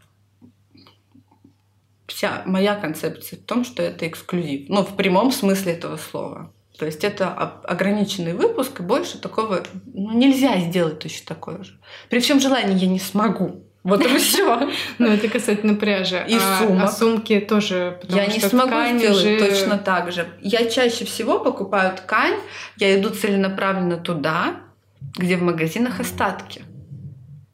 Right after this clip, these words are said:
Speaker 1: Не то, что там
Speaker 2: Мгм.
Speaker 1: подешевле, а то, чтобы этого больше не было.
Speaker 2: Мгм.
Speaker 1: И из этого выбираю, потому что,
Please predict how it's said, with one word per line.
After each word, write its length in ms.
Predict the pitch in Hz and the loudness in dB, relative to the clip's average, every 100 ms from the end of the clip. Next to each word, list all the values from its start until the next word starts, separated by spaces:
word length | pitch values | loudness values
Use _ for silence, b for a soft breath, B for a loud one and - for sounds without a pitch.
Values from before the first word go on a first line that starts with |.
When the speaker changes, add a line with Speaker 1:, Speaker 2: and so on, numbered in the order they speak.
| _ | _
Speaker 1:
Не 180 | 180 196 | 0 2
то, 160 | 196 453 | 2 0
что 200 | 453 277 | 0 0
там 160 | 202 | 0
Speaker 2:
Мгм. 100 | 190 | 2
Speaker 1:
подешевле, 840 | 226 214 226 - 208 170 170 170 - | 2 4 4 4 2 2 -2 -8 -12
а 160 | - 185 | -6 -2
то, 160 | - 349 | 0 0
чтобы 300 | - 196 190 | 0 0 0
этого 220 | 208 226 | 2 2
больше 400 | 196 202 190 196 | 4 2 0 0
не 180 | 180 180 | 2 2
было. 420 | 156 143 - - | -2 -4 -8 -8
Speaker 2:
Мгм. 220 | - 208 175 | 0 0 2
Speaker 1:
И 120 | 190 | 2
из 120 | 190 | 4
этого 280 | 311 - 240 | 2 2 0
выбираю, 640 | 180 190 208 220 175 143 160 | 2 0 2 0 0 -2 -8
потому 280 | 170 185 208 | -4 -2 -2
что, 220 | - | -2